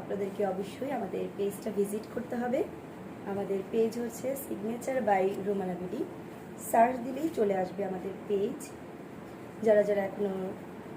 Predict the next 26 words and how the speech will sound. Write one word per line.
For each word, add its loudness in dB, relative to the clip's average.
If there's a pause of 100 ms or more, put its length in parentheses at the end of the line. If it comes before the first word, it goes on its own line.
(720)
লাইক 6 (100)
দেননি, 2 (120)
ফলো 2
দেননি, 0
তারা 2
অবশ্যই -4
আমাদের 0
পেজটা -2
ফলো 2
করে 2
রাখবেন -2
নতুন -2
নতুন -4 (500)
এরকম -2 (140)
চমৎকার 2 (100)
ড্রেসের 2 (140)
আপডেট 0 (100)
দেখতে। -8 (2750)
আমাদের 0 (160)
চমৎকার 0 (100)
ড্রেসগুলো 0 (100)
পেতে 2
চাইলে 2 (100)
আপনি -4 (100)
অবশ্যই -2
আমাদের -2